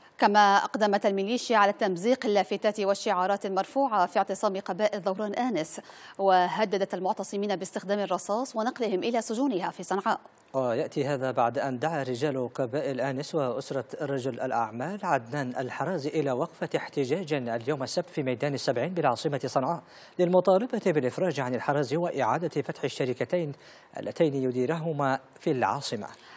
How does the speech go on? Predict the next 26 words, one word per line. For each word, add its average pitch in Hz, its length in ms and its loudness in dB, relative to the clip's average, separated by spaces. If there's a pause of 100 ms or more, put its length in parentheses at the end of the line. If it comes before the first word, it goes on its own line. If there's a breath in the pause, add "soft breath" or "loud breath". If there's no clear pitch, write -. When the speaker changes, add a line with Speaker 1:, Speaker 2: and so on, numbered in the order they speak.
(100)
Speaker 1:
ودخل 208 640 6
الاعتصام 240 800 2
في 254 140 -2
ميدان 214 300 2
السبعين 190 600 0
الذي 277 220 2
ينظمه 208 480 -2
موظفو 202 420 0
الشركتين 202 720 -2
وقبيلة 170 500 -2 (100)
آنس 226 340 -4
يومه 180 280 0
الخامس 262 540 -2 (300 loud breath)
وسط 262 260 4
تعهد 233 640 2
بالتصعيد، 226 800 2 (360 loud breath)
بعد 190 200 4
أن 185 80 2
اتهمت 185 440 -2
ميليشيا 180 260 -4
الحوثي 208 260 -4
الشركتين 202 600 -4
قبل 202 300 -2
أيام 208 400 -2
بالتجسس 196 720 -2
والتخابر، 180 600 -2